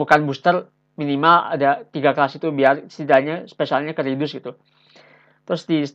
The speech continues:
stack tiganya ada damage threshold enam turn,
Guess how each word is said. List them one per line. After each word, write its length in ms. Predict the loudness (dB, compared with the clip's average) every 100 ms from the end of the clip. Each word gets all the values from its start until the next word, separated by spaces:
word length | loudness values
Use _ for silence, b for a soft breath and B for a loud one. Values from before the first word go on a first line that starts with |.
| _ _ _ _ -8
stack 240 | -8 -6
tiganya 560 | 0 2 2 0 -4 -6 _ _ _ _ _ _ _
ada 240 | -4 -2
damage 320 | 0 -2 -2 -2
threshold 400 | -2 0 -2 -2
enam 160 | -6 0
turn, 320 | 2 2 -2